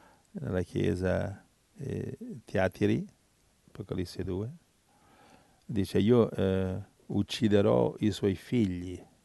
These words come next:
dice Gesù. Quindi il Gesù della Bibbia non è il Gesù falso dei predicatori della supergrazia.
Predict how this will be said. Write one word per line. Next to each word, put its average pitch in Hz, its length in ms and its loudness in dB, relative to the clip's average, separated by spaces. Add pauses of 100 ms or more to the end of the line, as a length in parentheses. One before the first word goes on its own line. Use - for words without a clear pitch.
(320)
dice 92 360 -6
Gesù. 90 380 -6 (840)
Quindi 107 380 4
il 104 140 2
Gesù 110 340 4
della 120 240 8
Bibbia 104 320 2
non 92 200 0
è 127 340 10 (460)
il 98 140 -2
Gesù 98 300 2
falso 104 720 4
dei 95 160 2
predicatori 95 840 0
della 90 180 -2
supergrazia. 90 1000 -8